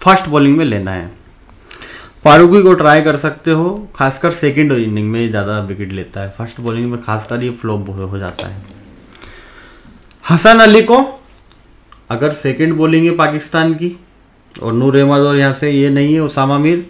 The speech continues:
तो भाई हसन अली को second inning में लेना। Second inning मतलब second bowling, अगर second bowling कर रहा है पाकिस्तान तो आपको हसन अली को लेना है, ठीक है, क्योंकि ये second inning में wicket चटकाता है,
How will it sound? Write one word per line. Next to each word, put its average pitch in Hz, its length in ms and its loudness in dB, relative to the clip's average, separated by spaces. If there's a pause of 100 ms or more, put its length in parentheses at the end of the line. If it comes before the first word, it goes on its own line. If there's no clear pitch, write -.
(120)
तो 139 80 -4
भाई 143 180 -2
हसन 147 320 -4
अली 139 200 -2
को 170 140 -4
second 160 420 0
inning 143 300 2
में 160 80 6
लेना। 139 340 4 (840)
Second 202 420 4
inning 214 220 4
मतलब 208 320 2
second 196 440 2
bowling, 170 560 6 (1000)
अगर 190 200 2
second 196 380 4
bowling 190 340 6
कर 180 120 6
रहा 185 140 6
है 190 180 4
पाकिस्तान 160 720 2
तो 196 140 0
आपको 156 400 2
हसन 151 340 0
अली 135 220 2
को 135 120 -2
लेना 107 280 -4
है, 113 300 -6 (540)
ठीक 151 160 0
है, 180 120 -2
क्योंकि 151 280 -2
ये 160 100 2
second 151 340 -2
inning 131 240 -2
में 139 120 0
wicket 107 280 -6
चटकाता 104 480 -6
है, 101 240 -6